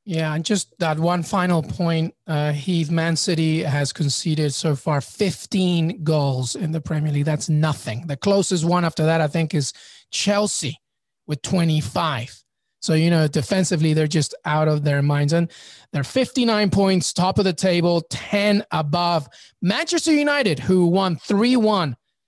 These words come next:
against Newcastle. A very good win. It was a little iffy in the first half, but then they got going in the second. Uh, I believe Rashford got one, Bruno Fernandes as well, Daniel James. A good win. They remain second.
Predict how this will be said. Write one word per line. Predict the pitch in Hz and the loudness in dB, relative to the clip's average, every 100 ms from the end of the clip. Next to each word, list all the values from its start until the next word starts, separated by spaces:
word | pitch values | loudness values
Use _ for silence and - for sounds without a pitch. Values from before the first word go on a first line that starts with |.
| _ _ - | _ _ -6
against | 156 165 156 139 - | 0 2 2 0 -2
Newcastle. | 180 160 156 170 156 - 208 | 0 2 0 0 -2 0 0
A | 156 | 2
very | 175 175 165 | 2 2 0
good | 143 175 156 | 2 2 4
win. | 156 170 202 | 2 2 2
It | 185 | 2
was | 156 | 2
a | 156 | 2
little | 170 180 - | 4 2 2
iffy | 196 - 196 | 0 0 2
in | 165 | 2
the | 147 | 2
first | 180 165 - | 0 0 2
half, | 175 | 0
but | 170 147 | 2 0
then | 160 | 2
they | 165 165 | 2 2
got | 160 160 | 0 0
going | 165 165 160 143 - - - - _ | 0 0 0 -2 -8 -20 -20 -20 _
in | 175 180 180 - | -2 2 0 0
the | 151 156 | -2 0
second. | - - - 202 165 190 208 214 - - - - | 0 -4 -2 -2 0 2 2 0 -6 -20 -20 -6
Uh, | 160 156 147 147 147 - _ - | -2 0 0 0 -2 -8 _ -4
I | |
believe | 151 156 165 151 | 0 2 2 2
Rashford | 160 180 - 208 180 | 2 0 0 0 2
got | 175 180 | 2 0
one, | 185 175 170 | 2 2 2
Bruno | 175 180 | 2 2
Fernandes | - 160 170 175 175 175 160 | 2 0 2 0 2 2 2
as | 151 | 2
well, | 170 165 | 2 2
Daniel | 170 170 165 | 2 2 2
James. | 156 175 170 165 - - - _ | 2 2 2 2 -2 -8 -20 _
A | 185 | -4
good | 151 170 170 | 0 2 4
win. | 170 175 175 | 2 2 2
They | 175 | 4
remain | 170 170 170 165 | 4 4 4 2
second. | - 196 180 190 185 175 | 0 0 0 2 2 2